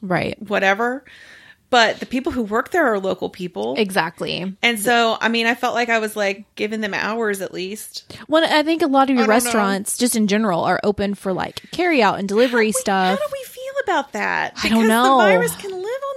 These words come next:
Speaker 2: that shit.
Speaker 1: I know. That's what we were just talking about. And, and it's, it's such a, ca-, uh, I don't know. I, I feel like at this point, like, honestly, I would probably be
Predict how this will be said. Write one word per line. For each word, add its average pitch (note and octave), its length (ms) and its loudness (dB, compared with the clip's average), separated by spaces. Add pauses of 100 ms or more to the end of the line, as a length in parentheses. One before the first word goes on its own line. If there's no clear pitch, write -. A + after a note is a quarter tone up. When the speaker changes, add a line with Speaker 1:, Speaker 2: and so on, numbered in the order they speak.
(100)
Speaker 2:
that D4+ 140 -6
shit. - 420 -6
Speaker 1:
I G#3+ 140 0
know. G#3+ 220 4
That's G#3 160 2
what A#3 80 0
we A3 60 2
were G#3 80 2
just G#3 140 -6
talking G#3+ 280 -4
about. F#3+ 340 -2
And, A#3 100 2
and C4 180 -2
it's, - 160 -10
it's - 160 -4
such C#4+ 200 0
a, D#4 60 -2
ca-, B3+ 220 -8
uh, B3 300 -2
I - 80 -4
don't B3+ 140 0
know. F#3 200 -4 (400)
I, D4+ 200 4
I C4+ 80 2
feel D4+ 200 0
like D#4+ 280 2
at A#3 160 -2
this A#3+ 200 2
point, C4+ 420 -2
like, G3 280 -2 (480)
honestly, D4 580 2 (140)
I F#3 160 2
would A3 180 2
probably G#3 480 -4
be G#3+ 180 -2